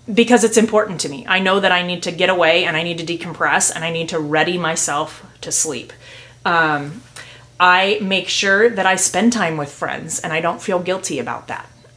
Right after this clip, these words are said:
Um, I make sure that I eat, you know, fairly right. I don't have the best diet, but I make sure I eat meals when I need to and do the things that I need to do. I actually, I get chiropractic care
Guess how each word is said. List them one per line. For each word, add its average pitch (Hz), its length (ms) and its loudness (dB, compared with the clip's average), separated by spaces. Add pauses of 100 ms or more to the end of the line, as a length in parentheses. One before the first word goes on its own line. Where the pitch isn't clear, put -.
(120)
Um, 151 460 0 (540)
I 165 480 6
make 170 220 -2
sure 180 320 2
that 165 240 2
I 160 380 4 (640)
eat, 226 500 2 (960)
you 214 160 0
know, 160 140 2
fairly 226 560 4
right. 135 240 -2
I 156 80 0
don't 208 140 -4
have 196 160 -2
the 175 80 -2
best 170 320 0
diet, 208 220 2
but 185 100 -2
I 185 40 2
make 196 140 0
sure 180 140 -2
I - 100 -8
eat 214 180 -8
meals 180 320 2
when 165 140 -4
I 165 100 0
need 160 280 -4
to 147 320 0
and 151 500 -2 (260)
do 233 140 6
the 220 100 6
things 185 340 -2
that 175 120 0
I 165 200 6
need 170 240 -4
to 170 60 -2
do. 160 140 2
I 180 220 2
actually, 196 400 -4
I 170 100 -4
get 170 260 -2
chiropractic 185 680 -2
care 254 440 2